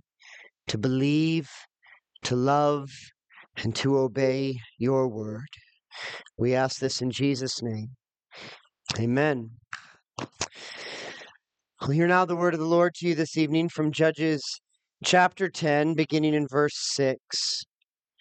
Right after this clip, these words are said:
The people of Israel again did what was evil in the sight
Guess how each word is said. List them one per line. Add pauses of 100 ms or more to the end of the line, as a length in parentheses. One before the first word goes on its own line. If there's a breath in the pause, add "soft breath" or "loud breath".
(1600 loud breath)
The
people
of
Israel
again
did
what
was
evil
in
the
sight